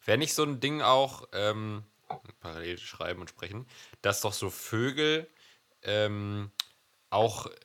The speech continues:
ähm, irgendwie so Nüsse oder so auf die Straße fallen lassen, weil sie wissen, dass dann Autos drüber fahren, die das dann, dann knackt wird und dann sie es fressen können, oder?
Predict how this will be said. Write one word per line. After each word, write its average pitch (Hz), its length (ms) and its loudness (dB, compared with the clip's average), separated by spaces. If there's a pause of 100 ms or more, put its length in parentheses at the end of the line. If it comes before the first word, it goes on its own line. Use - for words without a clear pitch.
ähm, 98 340 -2
irgendwie 98 300 -4
so 92 600 0 (280)
Nüsse 127 420 4
oder 101 180 6
so 104 360 0
auf 113 80 -4
die 107 80 -2
Straße 120 440 10
fallen 127 340 8
lassen, 127 420 2
weil 104 100 6
sie 101 100 2
wissen, 120 220 2
dass 110 120 2
dann 101 140 2
Autos 120 320 8
drüber 104 260 2
fahren, 101 260 8
die 95 80 0
das 95 140 -2
dann, 92 100 -8
dann 92 320 -8 (140)
knackt - 360 2
wird 95 140 -6
und - 60 -6
dann 92 160 -4
sie 92 60 -4
es 87 100 -8
fressen 98 260 -4
können, 80 260 -6 (560)
oder? 98 200 -2